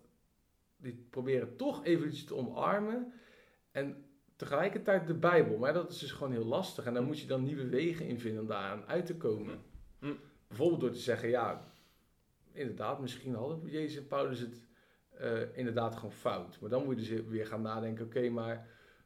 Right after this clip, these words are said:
Speaker 1: wat betekent het dan voor de Bijbel? En dat wij de Bijbel zo enorm letterlijk lezen, dan moet je dat dus kennelijk loslaten.
Speaker 2: Ja.
Speaker 1: En als je dat dan, dat letterlijke lezen dan weer loslaat, ja, dan kun je misschien ook veel minder stellig over God praten zoals je jarenlang gewend bent.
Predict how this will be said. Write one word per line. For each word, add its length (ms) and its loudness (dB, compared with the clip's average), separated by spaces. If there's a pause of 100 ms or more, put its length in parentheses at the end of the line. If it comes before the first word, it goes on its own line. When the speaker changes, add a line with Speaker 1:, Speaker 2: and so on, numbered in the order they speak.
Speaker 1:
wat 180 2
betekent 300 2
het 120 -2
dan 340 2
voor 200 -2
de 80 0
Bijbel? 760 2
En 180 -8
dat 180 -2
wij 140 2
de 80 0
Bijbel 360 0
zo 120 -2
enorm 340 2
letterlijk 420 2
lezen, 300 -4
dan 160 2
moet 120 0
je 80 -6
dat 140 -2
dus 140 -10
kennelijk 380 -4
loslaten. 880 -2 (140)
Speaker 2:
Ja. 160 0 (320)
Speaker 1:
En 100 -4
als 100 0
je 60 -4
dat 120 -4
dan, 340 -2
dat 200 -2
letterlijke 420 0
lezen 340 2
dan 160 2
weer 100 -2
loslaat, 800 -8 (500)
ja, 180 -4
dan 440 2 (400)
kun 140 2
je 80 6
misschien 400 0
ook 160 -2
veel 280 2
minder 280 2
stellig 400 2
over 180 2
God 300 -2
praten 360 -2
zoals 200 -4
je 200 -2
jarenlang 540 2
gewend 360 4
bent. 460 -2